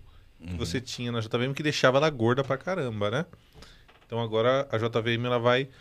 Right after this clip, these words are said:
Speaker 1: é, evoluindo e você, se quiser us-, usufruir dos novos benefícios, você tem que deixar os antigos pra trás, né?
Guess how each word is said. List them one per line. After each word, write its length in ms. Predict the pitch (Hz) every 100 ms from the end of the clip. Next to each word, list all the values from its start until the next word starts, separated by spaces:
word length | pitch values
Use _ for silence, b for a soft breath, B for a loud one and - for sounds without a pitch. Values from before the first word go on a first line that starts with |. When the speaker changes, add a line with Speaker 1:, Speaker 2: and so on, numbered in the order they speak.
| b b b b -
Speaker 1:
é, 180 | 107 107
evoluindo 840 | 104 123 135 135 160 233 240 226
e 140 | 156 135
você, 420 | 139 127 - 123
se 160 | - -
quiser 560 | 117 101 107 104 101
us-, 240 | 110 104 98
usufruir 520 | 110 110 123 - 113 135
dos 160 | 120
novos 240 | 120 110 104
benefícios, 640 | 113 110 - 143 - 160
você 240 | 175 -
tem 160 | 165 170
que 120 | 175
deixar 320 | 160 - 147
os 80 | 147
antigos 400 | 151 - 147 143
pra 180 | - 165
trás, 340 | - 101 98
né? 140 | 104